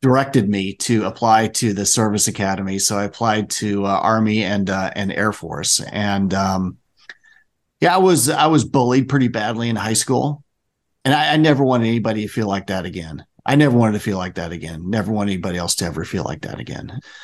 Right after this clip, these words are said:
And so when the opportunity to West Point came up, uh, the, the first thing that went through my mind was, if I say yes and I don't like it, I can always leave. If I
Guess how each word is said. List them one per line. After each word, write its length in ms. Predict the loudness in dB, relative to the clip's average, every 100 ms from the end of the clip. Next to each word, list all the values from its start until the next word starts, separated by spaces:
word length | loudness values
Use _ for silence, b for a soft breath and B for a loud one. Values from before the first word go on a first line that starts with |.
| B B -2
And 180 | 0
so 240 | 2 4 4
when 160 | 4
the 140 | 4 4
opportunity 580 | 2 0 4 4 4 0
to 220 | 0 0
West 280 | 0 -2 -2
Point 220 | -4 -4
came 220 | -6 -4
up, 240 | -6 -8 -12 b b _ -4
uh, 280 | 0 2 2
the, 340 | 2 2 2
the 200 | 2 0
first 320 | 2 2 2 4
thing 140 | 2
that 80 | 4
went 180 | 0 0
through 140 | 2
my 160 | 2 0
mind 340 | 0 0 0
was, 640 | -2 -2 -2 0 0 -2 b b b _
if 340 | 0 0 0 -10 0
I 360 | 2 2 2 2
say 880 | 2 4 4 4 4 4 2 0 -8 _ _ _ _ _ _ _ _ _ _
yes 480 | -6 0 2 2 2
and 80 | 2
I 80 | 4
don't 220 | 2 0
like 180 | -2 0
it, 80 | -2
I 80 |
can 140 | -2 -4
always 280 | -2 -2 -2
leave. 320 | -6 -6 -10 _ _ _ _ _ _ _ _ _ _ _
If 260 | 0 0 -2
I 720 | 0 2 2 2 0 -2 -4